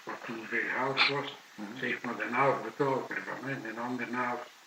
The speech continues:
Speaker 1: kon ik naar fluiten. Eh, maar toen zag ik dus perfect in, nou,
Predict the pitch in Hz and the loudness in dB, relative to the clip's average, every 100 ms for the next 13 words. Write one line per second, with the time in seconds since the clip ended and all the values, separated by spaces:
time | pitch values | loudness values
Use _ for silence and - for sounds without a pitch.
0 | - - - 123 117 - 117 113 - 135 | -20 -20 -10 -6 -6 -4 -6 -4 -2 0
1 | 131 123 - - - - - - - - | 0 -2 -10 -16 -20 -20 -20 -20 -20 -20
2 | - - - 117 107 107 - - - - | -20 -20 -10 -6 -4 -6 -10 -18 -20 -20
3 | - - - - - - - - - - | -20 -6 -2 -2 -6 -20 -20 -20 -20 -20
4 | - - - - - - - - - - | -20 -20 -4 -4 -4 -20 -20 -20 -20 -6
5 | 127 - 202 214 180 170 131 127 127 120 | -4 2 4 4 10 12 12 8 4 2
6 | - 123 - 190 190 - 160 185 208 - | 0 -2 8 10 10 8 6 6 6 -2
7 | - - - - - | -12 -20 -20 -4 -2